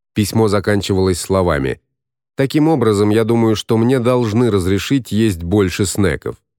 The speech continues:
Время от времени у Ника случались ночные кошмары. В одном из них он приходит в школу, где учеников должны проверить на принадлежность к вампирам. Это похоже на периодический осмотр на предмет педикулёза во время его вспышек,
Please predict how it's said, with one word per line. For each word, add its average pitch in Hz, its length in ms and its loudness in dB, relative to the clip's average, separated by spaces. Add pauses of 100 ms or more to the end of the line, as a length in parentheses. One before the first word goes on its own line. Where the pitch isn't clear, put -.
(960)
Время 117 420 2
от 104 100 -4
времени 113 540 2
у 113 100 0
Ника 110 300 2
случались 104 540 0
ночные 95 460 0
кошмары. 76 640 -4 (560)
В 98 100 -2
одном 139 300 2
из 123 100 -2
них 127 200 0
он 117 120 0
приходит 110 420 -2
в - 80 -12
школу, 127 380 -2
где 98 180 0
учеников 104 520 0
должны 98 360 0
проверить 101 420 0
на 98 100 0
принадлежность 98 760 0
к - 80 -10
вампирам. 90 720 -2 (560)
Это 92 200 0
похоже 101 400 0
на 98 120 0
периодический 98 760 0
осмотр 101 420 -2
на 92 140 0
предмет 95 380 0
педикулёза 98 680 0
во 82 140 0
время 87 240 0
его 87 180 0
вспышек, - 640 -4